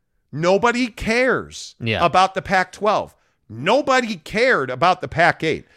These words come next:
Speaker 1: Nobody watches, "Wow, Arizona football." Nobody cares.
Speaker 2: No.
Speaker 1: The Big twelve, to me,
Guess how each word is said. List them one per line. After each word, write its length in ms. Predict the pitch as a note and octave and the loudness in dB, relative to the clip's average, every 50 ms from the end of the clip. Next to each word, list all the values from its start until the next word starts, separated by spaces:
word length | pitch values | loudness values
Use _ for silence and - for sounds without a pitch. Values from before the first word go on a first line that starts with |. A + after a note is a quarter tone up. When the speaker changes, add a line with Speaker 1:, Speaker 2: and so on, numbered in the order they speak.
| _ _ _ - | _ _ _ -16
Speaker 1:
Nobody 1000 | A2+ C3 D3 F3+ G#3+ C#4+ E4 D#4+ G#3+ D#3+ A3 A#3+ B3+ B3+ A#3 F#3+ D#3+ C#3 A#2+ - _ _ | -12 -8 0 2 4 6 6 4 4 4 6 6 6 6 4 -2 -6 -6 -8 -10 _ _
watches, 880 | - A#2 D#3+ F#3+ A3 A3+ - - F#3 F3 D3 A2+ G#2 F#2+ F2 - - - _ _ _ _ _ | -6 -2 0 2 2 2 2 0 -2 -2 -2 -2 -4 -8 -12 -16 -18 -20 _ _ _ _ _
"Wow, 320 | - B3+ D#4 F4+ F4 D#4 C4 | -2 4 6 6 6 6 6
Arizona 600 | C#4 E4 F4+ E4 D4+ - - D4+ D#4+ D#4+ D#4 - | 4 4 4 4 2 2 2 2 2 2 2 -2
football." 880 | - - E4 E4+ E4+ - C4+ C4+ C4+ C4+ C4+ B3+ G#3+ - _ _ _ _ _ _ _ _ _ _ _ _ _ _ _ _ _ _ _ _ _ - | 0 0 -2 -2 0 -2 -4 -4 -2 0 -2 -2 -4 -8 _ _ _ _ _ _ _ _ _ _ _ _ _ _ _ _ _ _ _ _ _ -6
Nobody 380 | D3+ D#3+ E3 C#3 E3 D#3+ D#3+ | -2 -2 0 2 0 0 0
cares. 640 | C#3 - - D3+ B2 G2+ D#2+ C2 - - - - _ _ _ _ _ _ _ _ _ _ _ _ _ - | -2 -4 -4 -2 -2 -2 -2 -6 -14 -20 -20 -20 _ _ _ _ _ _ _ _ _ _ _ _ _ -16
Speaker 2:
No. 260 | - F#2+ D#2+ D2 D#2+ - _ _ _ - | -16 -16 -16 -16 -20 -20 _ _ _ -10
Speaker 1:
The 120 | C3 E3+ - | -6 -6 -4
Big 260 | - G3 G#3+ A3 E3+ | 0 0 0 0 0
twelve, 640 | - - - A3 A3+ A3 F#3 D3+ A#2+ G#2 G2 - _ _ _ _ _ _ _ _ _ - | -10 -6 0 4 4 4 4 4 0 -2 -8 -16 _ _ _ _ _ _ _ _ _ -12
to 140 | - G3+ F#3 | -8 -6 -4
me, 440 | F3 F#3 G3 F#3+ E3 C3 G2+ G2 | -2 -2 -2 -2 -2 -4 -6 -10